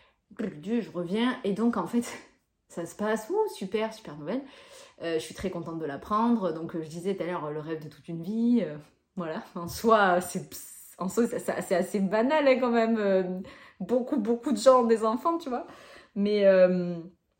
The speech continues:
je la prends et tout, ah, super, ça va. Genre, je sais pas, ça va quelques jours. Et là, bah, bah, bah, je me tape la première crise d'angoisse de ma vie. C'est-à-dire qu'en fait, euh,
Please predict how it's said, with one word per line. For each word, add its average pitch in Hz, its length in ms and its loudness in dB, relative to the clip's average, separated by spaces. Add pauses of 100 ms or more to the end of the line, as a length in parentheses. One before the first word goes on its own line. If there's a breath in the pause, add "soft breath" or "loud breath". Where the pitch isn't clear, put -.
(280)
je 214 120 0
la 202 120 6
prends 262 300 0
et 220 140 0
tout, 254 160 -6
ah, 269 120 -2
super, 220 400 -8
ça 196 120 -4
va. 214 180 -6
Genre, - 180 -8
je - 60 -14
sais - 60 -18
pas, 226 100 -2
ça 202 140 -4
va 151 120 -6
quelques 175 300 -10
jours. 170 180 -12 (120)
Et 180 100 -8
là, 180 280 -10 (400)
bah, - 220 -8
bah, - 200 -12
bah, - 160 -20 (480 loud breath)
je 233 180 -2
me 208 240 2
tape 196 460 -6 (260)
la 175 160 -8
première 254 640 -2
crise 233 240 -6
d'angoisse 202 340 0
de 226 60 0
ma 185 140 0
vie. 185 220 -4
C'est-à-dire 185 300 -4
qu'en 170 160 -8
fait, 226 240 -4
euh, 147 280 -4